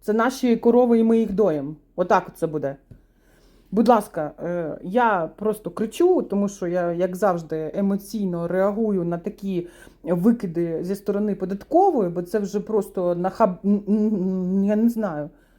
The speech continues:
Ви хочете, щоб на вас хтось подав у суд, чи що? За те, що ви морально, е, тиснете на фізичну особу, на те, щоб вона вчинила певні дії?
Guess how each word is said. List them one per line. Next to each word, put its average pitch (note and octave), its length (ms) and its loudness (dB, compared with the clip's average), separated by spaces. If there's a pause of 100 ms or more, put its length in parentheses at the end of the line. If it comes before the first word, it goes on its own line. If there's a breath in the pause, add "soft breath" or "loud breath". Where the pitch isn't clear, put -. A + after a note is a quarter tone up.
(560 soft breath)
Ви G3 100 -2
хочете, C4 260 0
щоб A#3 180 -2
на A#3+ 100 6
вас B3 160 0
хтось A#3 200 -8
подав A3+ 440 0
у A3+ 100 -4
суд, - 500 -4
чи - 160 -20
що? F3 500 -2
За F#3 120 -6
те, A3+ 160 4
що A3+ 180 -2
ви A3 180 2
морально, A3 640 2 (420 loud breath)
е, F#3 500 -2
тиснете A#3 480 0
на G#3+ 440 2
фізичну A#3 460 -2
особу, C#4 640 0
на G3+ 120 0
те, G#3+ 140 -2
щоб G#3+ 200 -6
вона G#3+ 180 0
вчинила A3+ 480 2
певні A3+ 400 4
дії? A3 580 -2